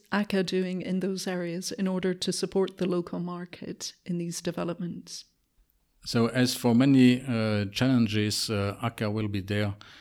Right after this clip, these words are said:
Speaker 2: uh, to help, uh, the members cope with, uh, the level of complexity, um, that, uh, will come out of regulatory changes or evolutions, uh, that are underway,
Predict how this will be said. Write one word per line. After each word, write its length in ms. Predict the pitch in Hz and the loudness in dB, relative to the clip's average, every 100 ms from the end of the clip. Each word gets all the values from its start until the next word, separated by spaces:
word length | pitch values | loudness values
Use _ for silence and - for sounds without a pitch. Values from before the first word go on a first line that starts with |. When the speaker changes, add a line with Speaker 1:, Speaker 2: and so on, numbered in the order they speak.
| - - | -20 -10
Speaker 2:
uh, 220 | 107 98 98 - | -6 -4 -4 -4
to 160 | 110 | -4
help, 440 | 101 110 110 110 - - | 0 0 0 -4 -8 -6
uh, 140 | 110 | -4
the 260 | 98 104 95 | -4 -4 -2
members 560 | 98 107 101 92 92 - | -2 0 0 -2 -2 -4
cope 360 | - 113 110 - | -2 -2 -2 -4
with, 380 | 98 - - | -4 -4 -4
uh, 140 | 98 92 | -4 -4
the 140 | 95 | -4
level 260 | 98 104 98 | -4 -4 -4
of 180 | 95 - | -8 -6
complexity, 880 | 98 92 104 - 104 - 110 104 - - - - _ | -6 -4 -4 -4 -4 -2 0 0 -4 -14 -20 -20 _
um, 680 | 110 104 101 98 95 98 110 | -4 -2 0 0 -2 -4 -6
that, 500 | 113 101 98 - - | -4 -4 -4 -6 -6
uh, 180 | 98 92 | -4 -2
will 200 | 92 98 | -4 -6
come 220 | - 98 | -4 -4
out 240 | 98 95 - | -4 -6 -8
of 300 | 98 87 - | -10 -10 -8
regulatory 920 | 98 95 92 98 110 110 104 98 95 | -6 -4 -4 -2 -2 -4 -4 -4 -4
changes 600 | 92 - 113 107 101 98 | -6 -2 0 0 0 -2
or 380 | - 101 95 95 | -4 -4 -4 -4
evolutions, 880 | 101 95 95 110 - 110 104 95 - | -6 -6 -4 -4 -2 0 0 0 -4
uh, 200 | 98 95 92 | -4 -6 -4
that 220 | 92 - | -8 -6
are 340 | 98 92 92 104 | -6 -6 -6 -6
underway, 500 | 95 90 104 123 | -4 -2 -2 -2